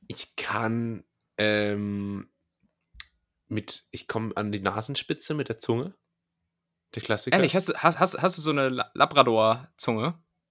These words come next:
Speaker 1: Hm, ich würd nicht mal sagen, dass sie so übergroß ist, aber ich hab einfach einen Wahnsinnsmuskel.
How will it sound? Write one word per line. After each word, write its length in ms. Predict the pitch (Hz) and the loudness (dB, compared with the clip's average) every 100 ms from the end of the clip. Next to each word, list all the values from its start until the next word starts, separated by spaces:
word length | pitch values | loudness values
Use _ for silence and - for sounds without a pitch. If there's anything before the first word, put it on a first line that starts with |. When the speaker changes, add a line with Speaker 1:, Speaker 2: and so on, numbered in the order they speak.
| _ _ | _ _
Speaker 1:
Hm, 340 | 113 123 131 | -2 -2 -2
ich 180 | 107 110 | -6 -6
würd 100 | 123 | -4
nicht 140 | 143 160 | -4 -2
mal 80 | 165 | 0
sagen, 160 | 151 | 0
dass 160 | 139 - | -2 -2
sie 200 | 123 110 | -2 0
so 320 | 113 113 110 | 2 2 2
übergroß 520 | - 127 104 - - - | -2 -2 -2 -4 -8 -8
ist, 100 | 101 | -10
aber 240 | 90 - | -10 -10
ich 260 | 90 98 - | -10 -10 -10
hab 180 | 117 - | -12 -12
einfach 360 | 101 104 - - | -12 -10 -12 -10
einen 240 | 104 101 | -10 -2
Wahnsinnsmuskel. 760 | 120 - 113 117 120 117 - 90 | 2 2 2 -2 -2 -2 -4 -8